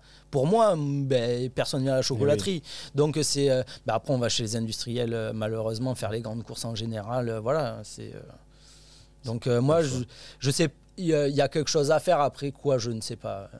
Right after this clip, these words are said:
Speaker 1: euh, je, je sais pas.
Speaker 2: Ça marche. Euh, j'ai une autre question, cette fois-ci un peu plus long terme. Euh,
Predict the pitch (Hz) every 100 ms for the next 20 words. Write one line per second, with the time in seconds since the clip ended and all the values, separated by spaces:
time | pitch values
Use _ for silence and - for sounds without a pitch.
0 | 113 - 107 113 - - 117 - - 110
1 | - - - - - 95 101 - - -
2 | - - - - - - 107 101 98 78
3 | 64 - - - - - - - 107 101
4 | 98 98 101 135 - 113 - 110 107 107
5 | 95 104 95 107 107 95 - 95 92 98
6 | 98 104 131 - 98 87 92